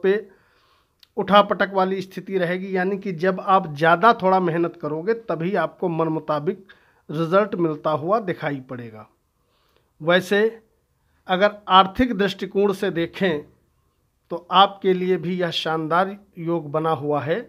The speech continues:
मंगल शुक्र की युति बनने जा रही है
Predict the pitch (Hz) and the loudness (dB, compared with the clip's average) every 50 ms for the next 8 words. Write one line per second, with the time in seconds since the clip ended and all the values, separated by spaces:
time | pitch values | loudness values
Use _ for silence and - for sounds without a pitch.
0 | _ _ _ _ _ _ _ _ _ _ _ _ _ - 185 185 185 185 185 185 | _ _ _ _ _ _ _ _ _ _ _ _ _ -6 -2 0 2 4 4 4
1 | 196 208 196 196 196 175 175 165 160 - 180 170 165 175 170 175 190 185 160 165 | 4 2 2 -2 -6 -8 -8 -10 -10 -8 -8 -6 -4 -4 -6 -4 -6 -4 -2 -2
2 | 165 165 165 165 156 156 156 156 151 147 143 156 156 147 147 175 185 202 - - | 0 0 0 0 0 0 0 0 0 -2 -4 -6 -6 -4 -2 -2 -2 -4 -6 -10